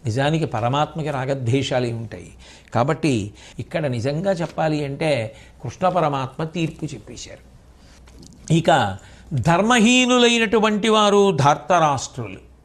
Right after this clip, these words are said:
ఆ ధృతరాష్ట్రుడి యొక్క బిడ్డలు. కర్ణుడు తనంత తానుగా గొప్ప పరాక్రమాన్ని పొందినవాడై ఉండవచ్చు, నిస్సందేహం. సహజ కవచకుండలములతో పుట్టినవాడు, నిస్సందేహం.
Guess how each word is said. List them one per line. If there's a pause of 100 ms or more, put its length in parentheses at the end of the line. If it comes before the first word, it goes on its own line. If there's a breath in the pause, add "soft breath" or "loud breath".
(160)
ఆ
ధృతరాష్ట్రుడి
యొక్క
బిడ్డలు. (880 soft breath)
కర్ణుడు
తనంత
తానుగా (240)
గొప్ప
పరాక్రమాన్ని
పొందినవాడై
ఉండవచ్చు,
నిస్సందేహం. (580 loud breath)
సహజ
కవచకుండలములతో
పుట్టినవాడు,
నిస్సందేహం.